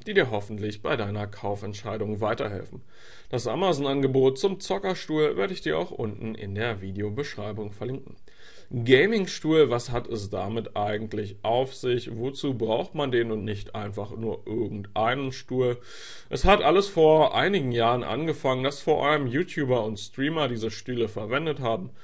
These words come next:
und dann relativ kurze Zeit später auch die ganzen Fans. Die haben einfach so Ausstattungsmerkmale, die das Zocken und auch das Arbeiten am Computer angenehmer machen.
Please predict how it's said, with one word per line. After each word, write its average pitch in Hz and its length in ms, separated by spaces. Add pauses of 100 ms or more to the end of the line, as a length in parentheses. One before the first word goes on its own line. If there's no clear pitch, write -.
(240)
und 139 180
dann 143 240
relativ 107 600
kurze 107 340
Zeit 101 240
später 104 420
auch 101 140
die 113 120
ganzen 101 360
Fans. 143 600 (420)
Die 143 160
haben 180 200
einfach 160 320
so 131 240
Ausstattungsmerkmale, 117 1300
die 107 120
das 107 260
Zocken 151 400
und 180 140
auch 147 140
das 110 260
Arbeiten 110 480
am 107 140
Computer 104 520
angenehmer 123 580
machen. 117 320